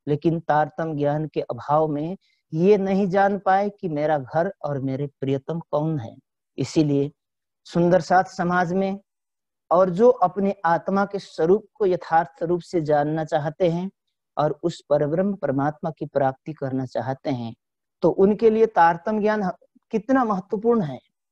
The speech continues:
हमारे जीवन में इसकी कितनी बड़ी भूमिका है, उसको जानना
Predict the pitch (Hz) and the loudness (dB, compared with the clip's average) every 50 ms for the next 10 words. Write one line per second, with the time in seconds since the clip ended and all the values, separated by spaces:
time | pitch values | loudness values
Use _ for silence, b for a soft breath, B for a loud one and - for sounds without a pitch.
0 | _ - - 160 165 170 185 190 185 170 175 175 175 185 190 190 180 170 - - | _ -10 -4 0 0 2 2 2 0 0 0 0 2 2 0 0 -2 -6 -8 -10
1 | - 196 170 - 208 - - 262 247 233 180 143 139 135 - - - _ _ _ | -14 -14 -10 -10 -12 -8 -4 -4 -2 -2 -2 -4 -8 -12 -12 -14 -16 _ _ _
2 | _ - 160 170 175 185 170 151 170 180 175 - 208 180 143 120 113 120 - _ | _ -4 0 2 2 2 2 0 -2 -2 -2 0 0 0 0 -2 -10 -16 -20 _
3 | _ _ _ _ _ _ _ _ _ _ _ _ _ _ _ _ _ _ _ _ | _ _ _ _ _ _ _ _ _ _ _ _ _ _ _ _ _ _ _ _
4 | - 165 151 - - 165 165 160 156 - _ _ _ _ _ _ _ _ - 135 | -6 -6 -6 -4 0 0 0 0 0 -6 _ _ _ _ _ _ _ _ 0 2
5 | 175 175 180 180 185 196 196 208 | 2 4 4 2 2 0 0 -2